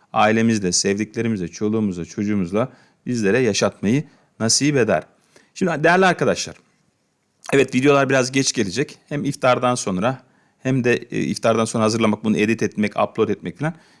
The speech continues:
biraz zaman alıyor. Şimdi bugün borsada çok ilginç hareketler oldu.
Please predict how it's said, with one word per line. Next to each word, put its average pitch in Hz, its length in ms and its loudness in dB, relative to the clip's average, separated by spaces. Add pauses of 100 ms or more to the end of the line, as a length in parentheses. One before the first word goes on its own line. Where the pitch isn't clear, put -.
(120)
biraz 139 260 0
zaman 123 240 2
alıyor. 98 260 -4 (420)
Şimdi 175 180 -2
bugün 180 200 4
borsada 180 280 4
çok 175 220 0
ilginç 170 260 -4
hareketler 170 420 -4
oldu. 107 380 0